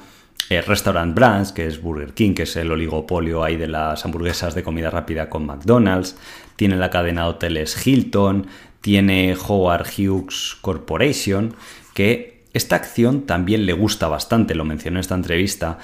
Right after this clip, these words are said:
y estaba intentando aumentar su participación ofreciéndoles a los minoritarios comprar su participación, incluso a veces con prima. Esta empresa posee terrenos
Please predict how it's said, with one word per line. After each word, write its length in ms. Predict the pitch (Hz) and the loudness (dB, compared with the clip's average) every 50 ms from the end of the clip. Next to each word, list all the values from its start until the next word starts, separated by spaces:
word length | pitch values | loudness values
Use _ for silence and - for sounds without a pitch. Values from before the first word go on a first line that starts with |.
| - - - - _ - | -18 -20 -20 -14 _ 0
y 280 | 120 123 131 - - | 2 2 2 2 0
estaba 300 | 117 - - - 113 123 | -4 -4 0 0 2 4
intentando 440 | 135 127 117 113 104 101 113 117 117 | 4 6 6 6 6 6 6 6 6
aumentar 280 | 113 104 98 101 107 95 | 6 6 4 2 2 -2
su 100 | - 101 | -2 0
participación 800 | 110 104 101 - 104 87 95 - - 90 - - 104 107 107 - - | -2 0 0 0 -2 -2 -2 0 -2 -2 0 0 -2 -2 -2 -2 -4
ofreciéndoles 840 | 107 90 - 101 90 87 - - 113 117 117 110 101 92 92 - | -4 -4 -2 -2 -2 -2 0 2 4 6 6 6 4 2 -2 -2
a 40 | 92 | -4
los 160 | 87 85 80 | -4 -2 -2
minoritarios 720 | 92 87 87 87 82 82 80 - 104 101 95 92 98 98 - - - - - - _ - | -2 0 0 0 -2 -2 -2 0 0 0 0 0 -2 -4 -8 -16 -20 -20 -20 -20 _ -2
comprar 400 | - 107 95 90 - 98 101 98 | 0 0 0 2 2 0 0 0
su 160 | - 107 95 | 0 -2 -2
participación, 800 | 98 87 - - 82 - 85 80 - 78 - - - 82 78 | -2 -2 -2 -4 -8 -8 -8 -8 -6 -8 -8 -6 -8 -6 -4
incluso 360 | 80 82 76 - 95 85 - 82 | -4 -4 -4 -2 -4 -2 -2 -2
a 40 | |
veces 260 | 82 90 92 117 113 - | -2 -2 -2 -4 -6 -6
con 320 | - - 90 82 78 - | -4 -4 -2 -2 -2 0
prima. 460 | - 127 139 - - - - - - - - - - - - - - - - - - | 2 2 4 2 2 -2 -6 -10 -14 -20 -20 -20 -16 -16 -16 -14 -16 -18 -16 -12 -8
Esta 220 | 123 110 - - | -6 -4 -2 0
empresa 540 | 151 151 139 - 156 - - 131 123 - - | 0 0 2 2 2 2 2 0 -2 -2 0
posee 640 | - 95 170 - - 117 120 127 123 - - - - - - - _ _ _ _ _ _ _ _ _ | 0 0 0 0 2 2 2 2 2 -2 -6 -12 -18 -20 -20 -20 _ _ _ _ _ _ _ _ _
terrenos 720 | - 90 85 - - 131 135 120 98 87 80 - - - | -2 -2 0 2 4 4 6 6 4 2 0 -4 -8 -6